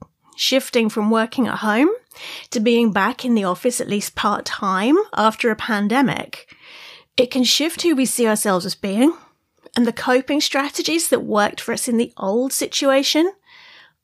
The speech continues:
are not likely to work as well for us in the new one.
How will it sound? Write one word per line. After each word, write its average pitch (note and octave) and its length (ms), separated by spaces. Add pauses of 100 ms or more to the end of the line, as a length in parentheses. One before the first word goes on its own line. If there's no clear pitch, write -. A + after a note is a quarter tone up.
(100)
are A3 60
not A3 300
likely A3 320
to A3 100
work G3 280
as G#3+ 120
well E3+ 200
for A3+ 180
us D#4 240
in B3+ 220
the C4+ 60
new B3 200
one. A3 240